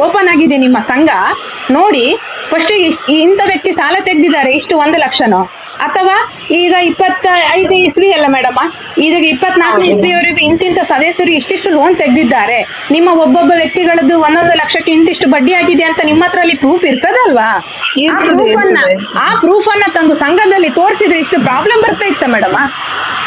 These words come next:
Speaker 1: ನಾವು ಯಾರ ನಮ್ಮ
Speaker 2: ಅದು
Speaker 1: ಸದಸ್ಯ-, ಸಂಘದ ಸದಸ್ಯರಲ್ಲಿ ಯಾರು ಕೊಟ್ಟುದಿಲ್ಲ ಅಂತ ಹೇಳಿಲ್ಲ ಮೇಡಮ್, ನಾವ್ ಹೇಳಿದ್ದಷ್ಟೇ.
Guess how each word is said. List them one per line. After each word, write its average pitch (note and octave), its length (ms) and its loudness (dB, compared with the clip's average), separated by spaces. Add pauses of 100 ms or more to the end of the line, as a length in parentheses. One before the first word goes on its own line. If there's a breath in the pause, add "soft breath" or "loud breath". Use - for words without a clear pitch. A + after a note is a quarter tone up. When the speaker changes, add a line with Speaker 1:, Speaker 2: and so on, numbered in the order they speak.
(140)
Speaker 1:
ನಾವು D#4+ 420 2
ಯಾರ F#4+ 340 0
ನಮ್ಮ F#4 280 -2
Speaker 2:
ಅದು F#4+ 140 0
Speaker 1:
ಸದಸ್ಯ-, F#4+ 280 -2
ಸಂಘದ F4 360 0
ಸದಸ್ಯರಲ್ಲಿ F4 600 0
ಯಾರು E4 260 0
ಕೊಟ್ಟುದಿಲ್ಲ G4+ 540 0
ಅಂತ F#4 120 0
ಹೇಳಿಲ್ಲ F4+ 400 0
ಮೇಡಮ್, C4+ 300 0 (720)
ನಾವ್ G4 260 2
ಹೇಳಿದ್ದಷ್ಟೇ. E4 440 0